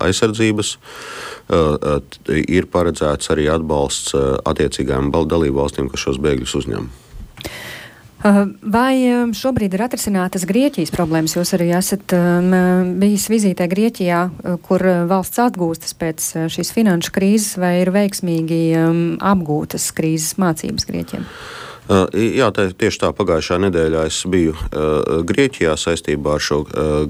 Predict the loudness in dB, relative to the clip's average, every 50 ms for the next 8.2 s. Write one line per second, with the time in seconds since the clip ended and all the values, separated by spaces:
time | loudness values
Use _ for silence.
0 | -6 -8 -4 -2 0 0 2 2 0 0 0 0 0 0 0 0 -2 -2 0 0
1 | 0 0 0 0 -2 -2 -2 -2 0 0 0 2 0 0 -2 -2 -4 -4 -2 -4
2 | -4 -2 -2 -2 -2 0 -2 -2 -2 0 0 0 0 0 2 2 2 2 0 -2
3 | -4 -4 -4 -4 -2 -2 -2 -4 -4 -2 -2 -2 -2 -2 -2 -4 -4 -4 -6 -4
4 | -2 -2 0 0 0 -2 -2 -4 -2 -2 -2 -2 -2 -2 -2 -2 0 0 -2 -2
5 | -2 -2 -4 -4 -6 -4 0 0 0 2 2 0 0 0 -2 -4 -2 -2 0 0
6 | 0 -2 -2 0 0 0 0 0 -2 -2 -2 -4 -6 -6 -6 -6 -6 -4 -2 0
7 | 0 0 0 0 0 0 0 0 0 -2 -2 -2 -2 -2 -2 -2 -2 -2 -2 0
8 | -2 -2 -4